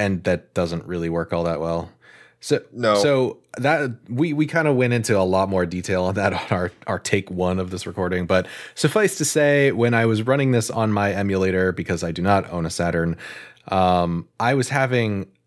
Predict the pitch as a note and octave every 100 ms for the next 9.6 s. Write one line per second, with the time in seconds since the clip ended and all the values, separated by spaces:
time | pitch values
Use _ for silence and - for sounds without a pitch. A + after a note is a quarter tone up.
0 | _ _ - - - - D3 B2+ - A2
1 | G2+ G#2+ - G2+ F#2 F#2 F2+ F2+ F2+ F2+
2 | - F#2 F2 E2+ E2+ G#2 G#2 A2+ G2+ G2
3 | A#2 B2 A#2 G#2+ F#2+ G2 - G2 A2 G2+
4 | G2+ - G2 F2+ A2 F#2+ F2+ F2 - F#2
5 | F2 A#2 C#3+ G2 F2+ F2+ E2 D#2+ D#2+ -
6 | - - - - _ - A2+ A2 G#2+ G2+
7 | - B2 C#3+ C#3+ B2 C3 C#3 B2 A#2+ B2+
8 | - A#2+ A2+ G2 - - _ - - C3
9 | B2+ A2+ A2+ A#2 G#2+